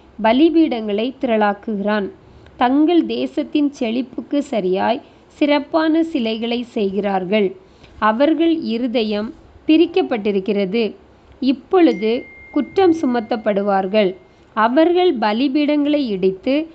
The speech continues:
அவர்கள் சிலைகளை நாசமாக்குவார். நாம் கர்த்தருக்கு பயப்படாமற் போனபடியினால் நமக்கு ராஜா இல்லை. ராஜா இருந்தாலும் நமக்காக என்ன செய்வான் என்று இனி சொல்வார்கள்.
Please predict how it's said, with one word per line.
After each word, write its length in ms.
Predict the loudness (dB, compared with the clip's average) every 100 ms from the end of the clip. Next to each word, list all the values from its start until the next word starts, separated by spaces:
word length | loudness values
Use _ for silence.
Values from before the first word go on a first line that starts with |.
| -20 _
அவர்கள் 500 | -2 0 0 0 -2
சிலைகளை 720 | 0 2 4 4 2 0 0
நாசமாக்குவார். 1120 | -2 -4 -6 -4 -4 -2 -4 -6 -4 2 2 0 -20 -20 -20 -6
நாம் 480 | 0 4 4 2 -2
கர்த்தருக்கு 600 | -2 -2 0 0 0 0 -2
பயப்படாமற் 840 | -2 -2 -2 -2 0 0 0 -2 -4 -4
போனபடியினால் 960 | -2 0 0 -2 -2 -2 0 2 2 -4 -20 -10
நமக்கு 460 | -2 2 2 2 0
ராஜா 560 | 2 2 0 0 -2
இல்லை. 560 | -2 -2 0 2 0 -2 -10 _ _
ராஜா 680 | -2 2 2 2 2 2 2
இருந்தாலும் 960 | -2 -6 -2 0 2 2 0 0 -2 -4 -16 -12 -2
நமக்காக 880 | 2 2 0 2 2 4 2 0 0
என்ன 360 | -2 0 0
செய்வான் 520 | 0 -2 -4 -2 -2 -2
என்று 480 | -2 -2 -2 -2 -4 -20 _
இனி 360 | 2 6 6 4
சொல்வார்கள். 920 | 2 -4 0 2 2 2 2 0